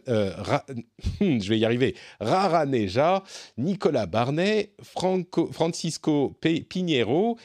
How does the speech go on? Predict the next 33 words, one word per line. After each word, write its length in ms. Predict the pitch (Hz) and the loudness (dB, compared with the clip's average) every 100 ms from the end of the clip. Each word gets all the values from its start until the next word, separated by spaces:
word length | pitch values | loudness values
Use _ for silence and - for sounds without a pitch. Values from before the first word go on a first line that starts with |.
| - - | -20 -14
Philippe 500 | 104 - 170 160 117 - | -12 -6 -4 -4 -6 0
M, 420 | 117 147 165 170 120 | 0 2 0 -2 -4
Gizmo 400 | 139 147 147 143 | -6 -6 -2 -4
trente-huit, 560 | - 208 - 202 202 - | -2 -6 -2 -6 -6 -4
Apollonide 760 | 127 - 101 80 90 147 143 - | -4 -2 -2 -4 -4 -4 -4 -4
et 160 | 113 90 | -4 -6
Guillaume. 640 | 95 147 156 147 185 196 196 - - | -6 -4 0 0 0 -4 -6 -20 -6
Merci 300 | 117 135 123 | -4 -2 -2
à 20 | |
vous 140 | 85 82 | -4 -8
tous 300 | - 95 - | -10 -10 -10
et 100 | 85 | -12
à 80 | 78 | -12
tous 240 | - 226 | -8 -6
ceux 220 | - 262 | -4 -4
qui 160 | 262 131 | -4 -6
choisissent 480 | - - 139 170 107 | -2 -2 -2 -6 -2
de 140 | 110 | -4
faire 340 | 104 208 220 147 | 0 0 0 -2
exister 680 | 110 120 139 - 151 113 107 | -4 -8 -10 -2 -2 -2 0
le 120 | 123 | 0
Rendez-vous 400 | 117 104 90 82 | 0 -2 -4 -6
Jeu 240 | 80 147 165 - - | -4 -4 -4 -12 -12
en 100 | 87 | -8
nous 140 | 95 123 | -6 -6
soutenant 400 | 101 - 147 175 | -6 -6 -6 -4
sur 300 | - 196 - | -4 -6 -4
Patreon. 500 | 214 - 151 117 123 _ _ _ _ _ _ _ _ _ - - - - - _ - | -6 -2 0 0 -2 _ _ _ _ _ _ _ _ _ -18 -18 -18 -20 -20 _ 0
Alors, 260 | 170 165 135 147 | 2 4 0 0
la 100 | 135 | -2
première, 560 | - 226 220 220 175 | 0 0 2 0 0
la 140 | 107 104 | 0 -2
grosse 580 | 98 160 160 - - | -2 0 -2 -4 -10